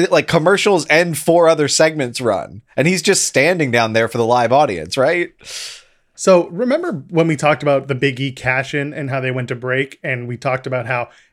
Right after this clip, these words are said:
Speaker 2: it's an opportunity for people to text their friends and be like, "It's happening"? They think that's what it should be every big m-, segment.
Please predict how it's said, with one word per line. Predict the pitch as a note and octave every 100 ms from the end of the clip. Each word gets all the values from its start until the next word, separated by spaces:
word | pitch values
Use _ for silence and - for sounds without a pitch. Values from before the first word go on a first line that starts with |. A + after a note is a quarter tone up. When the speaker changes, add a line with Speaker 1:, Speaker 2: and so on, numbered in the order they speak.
| -
Speaker 2:
it's | C#3+
an | D3
opportunity | C#3 C3+ B2+ C3+ C3
for | C3 C3
people | - C3 B2+
to |
text | A2+ C3+ B2+
their | -
friends | - C3+ C3+
and | B2
be |
like, | C3+ B2 E3
"It's | B2
happening"? | C#3 B2+ C3 D#3 E3+ F#3+ - _ _ _ _ _ _ _
They | D#3 A3
think | A3+ G#3+ G#3 -
that's | D#3+ -
what | C#3 C3
it | A#2+
should | - A#2+ -
be | C#3 B2 - _ _
every | E3 C#3+ C3+ C#3+ C#3 C3+ C3 D#3+ A#2+
big | C#3+ C3+ B2+ A#2
m-, | B2+ B2+
segment. | - - B2 A2+ - -